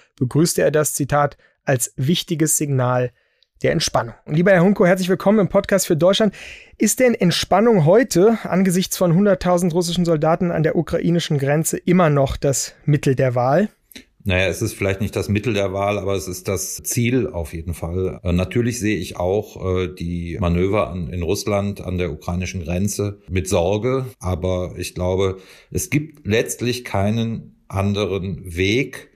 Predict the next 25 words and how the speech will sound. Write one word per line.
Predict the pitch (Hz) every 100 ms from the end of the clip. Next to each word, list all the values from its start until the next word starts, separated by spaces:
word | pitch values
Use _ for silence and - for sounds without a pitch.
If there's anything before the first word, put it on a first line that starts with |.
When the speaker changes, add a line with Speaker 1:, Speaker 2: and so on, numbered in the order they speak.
| _
Speaker 2:
als | 98 101 127 123
im | 107 104
Dialog | 95 90 90 131 -
zu | 95
bleiben. | 80 82 87 98
Und | - 95
gerade | - 95 120
der | 98 85
Europarat | 82 117 135 101 85 82 82 - -
als | 90
europäisches | - 92 95 101 101 - -
Gremium | - 98 101 101
auch | 85 90
mit | 107 135
Russland | 95 95 - 101 107 107 - _ _ _
ist | _ 117 -
ja | 95
eine | 90 90
ganz | 87 87
wichtige, | 95 95 - 87 92 90
äh, | 87 87
Dialogplattform | 85 87 82 95 - 107 104 - 101 98 101 98
und, | 82 87 85 76
äh, | - 90
deswegen | 87 - 95 92 95